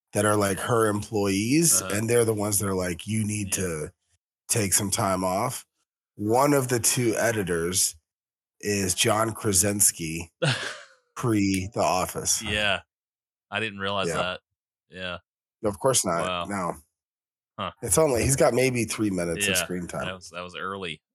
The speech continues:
Speaker 2: early Krasinski. Um,
Speaker 1: Early Krasinski.
Speaker 2: Krasinski. Um, so back to that Green Day album,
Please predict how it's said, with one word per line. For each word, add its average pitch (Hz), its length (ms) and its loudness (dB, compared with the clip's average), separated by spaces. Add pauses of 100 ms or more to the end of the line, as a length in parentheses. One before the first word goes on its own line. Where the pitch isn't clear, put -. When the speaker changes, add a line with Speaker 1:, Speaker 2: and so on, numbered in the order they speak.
Speaker 2:
early 95 320 -12
Krasinski. 82 540 -20 (640)
Um, 90 400 -4 (240)
Speaker 1:
Early 151 280 6
Krasinski. 131 880 4 (800)
Speaker 2:
Krasinski. 90 680 -20
Um, 110 360 -2
so 165 160 4
back 165 300 2
to 190 100 -2
that 160 160 6
Green 131 220 4
Day 123 160 6
album, 110 340 2